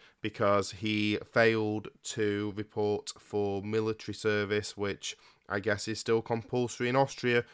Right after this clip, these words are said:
because apparently they live in the year nineteen sixty-four. I don't know. But not ideal.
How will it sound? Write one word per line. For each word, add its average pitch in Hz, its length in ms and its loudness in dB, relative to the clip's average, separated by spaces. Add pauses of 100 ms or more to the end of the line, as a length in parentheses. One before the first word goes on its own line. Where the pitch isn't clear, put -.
(100)
because 143 220 -2
apparently 113 440 2
they 110 200 0
live 101 240 -4
in 101 100 -6
the 98 80 -6
year 95 260 -2
nineteen 92 760 -6 (160)
sixty-four. 98 960 -4 (280)
I 131 80 -2
don't 92 160 -4
know. 90 280 -4 (440)
But 117 500 2 (120)
not 156 420 8
ideal. 110 600 4